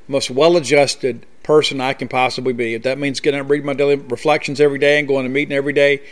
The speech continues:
if that's the daily premium, then that's what I gotta do. But every one of us will, will reap benefits from the fact that if we take full accountability for ourselves and responsibility for our own actions and say, "You know what?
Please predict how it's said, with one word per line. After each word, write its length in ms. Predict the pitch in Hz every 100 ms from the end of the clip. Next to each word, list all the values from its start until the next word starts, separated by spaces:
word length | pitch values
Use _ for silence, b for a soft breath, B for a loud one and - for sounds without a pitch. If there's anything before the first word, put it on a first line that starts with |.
| B B B
if 180 | 117 104
that's 380 | 135 151 190 -
the 100 | 160
daily 280 | 151 160
premium, 420 | 156 160 156 151 139
then 80 |
that's 140 | 135 -
what 100 | 156
I 20 |
gotta 180 | 143 123
do. 400 | 123 - - - - - - - - - - - - - - - - - - -
But 160 | 131 156
every 260 | 175 190
one 220 | 170 185
of 100 | 165
us 240 | 151 135 -
will, 220 | 135 123 -
will 160 | 135
reap 220 | 147 147
benefits 540 | 123 175 208 147 120 -
from 100 | 135
the 60 |
fact 320 | 120 139 135 -
that 100 | 127
if 140 | 120
we 320 | 123 139 202
take 360 | 214 - 175 147
full 260 | - 156 165
accountability 760 | - 151 151 143 135 123 117
for 140 | -
ourselves 640 | 110 120 131 143 117 101 113
and 80 | 123
responsibility 720 | - 147 147 - 139 147 139
for 160 | -
our 60 | 107
own 160 | 135 175
actions 420 | 131 117 - 113
and 60 |
say, 100 | -
"You 100 | 127
know 120 | 120 120
what? 280 | 147 156